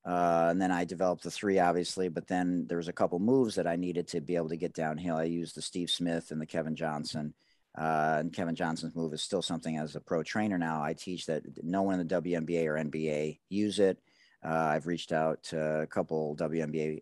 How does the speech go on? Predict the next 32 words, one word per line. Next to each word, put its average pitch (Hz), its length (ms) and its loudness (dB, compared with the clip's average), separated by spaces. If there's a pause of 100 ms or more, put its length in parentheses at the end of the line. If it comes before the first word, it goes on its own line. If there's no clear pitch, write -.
players, 82 420 2
and 80 160 -2
one, 82 360 0
uh, 71 260 -2
is 76 160 -6
overseas 113 480 -2
right 87 120 2
now 82 100 0
in 80 60 -2
Spain. 85 300 -2
Michaela 82 380 -2
Pivic 82 380 0
played 80 160 -4
at 76 80 -4
Oregon 78 260 -2
State, 117 220 6
and 90 80 4
I've 80 100 0
tried 87 120 2
to 78 60 0
teach - 280 -8
her 95 120 4
the 87 80 2
move 87 380 2 (360)
'cause 87 140 -4
it's 80 160 -6
a, 78 120 2
it's 53 180 -4
an 85 80 0
amazing 82 500 2
move. 80 380 2
But 90 220 4